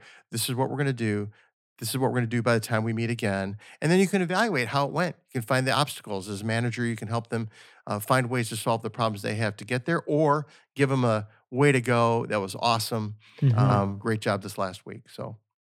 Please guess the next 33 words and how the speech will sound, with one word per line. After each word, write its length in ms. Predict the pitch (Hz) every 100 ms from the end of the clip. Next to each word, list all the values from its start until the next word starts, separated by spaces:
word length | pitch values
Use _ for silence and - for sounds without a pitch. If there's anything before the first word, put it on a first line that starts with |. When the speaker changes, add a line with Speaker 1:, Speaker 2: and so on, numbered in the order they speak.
| _ -
Speaker 1:
that's, 160 | 117
Speaker 2:
Yeah, 100 | 208
Speaker 1:
that's 80 | 151
Speaker 2:
just 160 | 160 -
removing 420 | 180 160 170 160
the, 160 | 127 -
the 100 | 131
questions 640 | 120 - 139 - 120 110 113
of, 240 | 110 113
"Am 160 | 156 127
I 60 |
working 280 | 123 143 151
on 60 | 135
the 100 | 120
right 200 | 120 117
thing? 320 | - 120 117
Am 100 | 113
I, 220 | 113 110 110 -
am 100 | 131
I 60 |
focused 420 | 117 160 160 156 147
on 140 | 131
what 180 | 127 123
I 140 | 117
think 400 | - - 139 127
my 100 | 131
boss 340 | 113 117 127 -
thinks 200 | 120 113
I 80 |
should 160 | 110 110
be 80 | 107
focused 420 | - 95 98 -
on?" 300 | 107 104